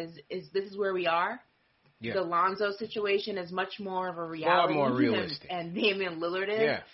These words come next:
Speaker 1: And Lonzo also, I mean, granted, like you said, if Damian Lillard, if you, let's say in a perfect world that did happen, right? Obviously, if you're trying to win right away, you get Dame. But I think because it's not happening, Lonzo's just a better fit in the long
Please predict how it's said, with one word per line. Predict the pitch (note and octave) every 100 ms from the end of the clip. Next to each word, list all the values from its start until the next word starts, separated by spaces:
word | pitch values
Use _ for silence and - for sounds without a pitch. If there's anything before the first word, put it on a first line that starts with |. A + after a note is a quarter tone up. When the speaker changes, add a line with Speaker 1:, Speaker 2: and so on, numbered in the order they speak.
| - -
Speaker 1:
And | G#3 G3
Lonzo | G3+ G#3+ A3+
also, | A3+ - F#3 G#3+ - F#3+
I | F#3
mean, | G3 F#3
granted, | G3+ G3 G3
like | E3 E3
you | F#3+
said, | A#3+ F#3+ C#3+
if | D#3+ D3+
Damian | F#3+ F#3 F#3+ F#3
Lillard, | F3+ F#3 F3+ F3 - -
if | F3 E3
you, | F3+ D3 -
let's | F#3 G3
say |
in | F#3
a | E3+ -
perfect | F#3+ F#3 -
world | F3 D#3+
that | -
did | D#3+ F3+
happen, | E3 C#3 C#3+ C#3+
right? | D3 D#3 - -
Obviously, | B3 D#4+ B3+ G#3+
if | G3+
you're | G3
trying | A#3+ G#3 F#3+
to | F#3+
win | D3+ A3+ G#3 F#3
right | F3
away, | D#3 F#3+ A3 D#3+
you | F3
get | E3 D3
Dame. | D3+ F#3+ E3 C#3 -
But | F3 E3
I | E3+ F3
think | A#3 G#3 F#3 _ _ - _
because | F#3+ G3
it's | -
not | A3+ C4+ B3
happening, | F#3 F3+ F#3 F#3
Lonzo's | F#3+ A3 A3 A3
just | -
a |
better | F#3+ G3 F#3+ - -
fit | A3+ - -
in | F3+
the | F3+
long | F3 F3 F3